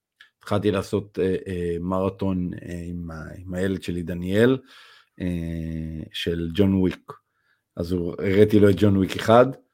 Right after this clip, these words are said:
ואז ראינו את ג'ון וויק שתיים, ואנחנו בתקווה בימים הקרובים נראה את ג'ון וויק שלוש. הקטנצ'יק, אה, שהוא בן, אה, עוד מעט שלוש עשרה, שתים עשרה וחצי, התלהב מזה ממש.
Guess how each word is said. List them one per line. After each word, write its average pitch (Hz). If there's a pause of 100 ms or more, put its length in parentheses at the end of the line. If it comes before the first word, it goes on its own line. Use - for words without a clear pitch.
(280)
ואז 90
ראינו 95
את 85
ג'ון 95
וויק 92
שתיים, 139 (240)
ואנחנו 87
בתקווה 90
בימים 87
הקרובים 87
נראה 90
את 87
ג'ון 92
וויק 90
שלוש. 120 (880)
הקטנצ'יק, 92
אה, 87
שהוא 85
בן, 90
אה, 85
עוד 98
מעט 95
שלוש 104
עשרה, 110
שתים 92
עשרה 87
וחצי, 110 (560)
התלהב 101
מזה 95
ממש. 95